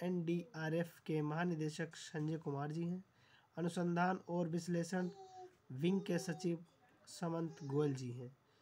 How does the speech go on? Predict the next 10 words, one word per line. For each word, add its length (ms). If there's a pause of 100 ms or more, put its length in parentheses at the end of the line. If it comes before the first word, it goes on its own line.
(180)
सीमा 340
सुरक्षा 400
बल 220
बीएसएफ़ 640
के 80
महानिदेशक 680 (580)
राकेश 580 (100)
अस्थाना 460
जी 180
हैं। 240